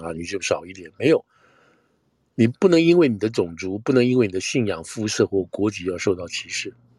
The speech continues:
不行，叫一律平等。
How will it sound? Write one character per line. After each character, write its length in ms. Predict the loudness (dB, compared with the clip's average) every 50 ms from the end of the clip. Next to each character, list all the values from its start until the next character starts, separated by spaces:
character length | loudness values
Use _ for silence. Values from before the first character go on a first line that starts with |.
| _ _ _ _ _ -4
不 80 | -4
行， 280 | -4 -4 -4 -8 -10 -12 _ _ _ _ _ _ _ _ _ _ _ _ _ _ _ -6 0
叫 100 | 0 2
一 180 | 4 4 4
律 140 | 4 4 4
平 200 | 2 -2 -16 -14
等。 140 | -16 -16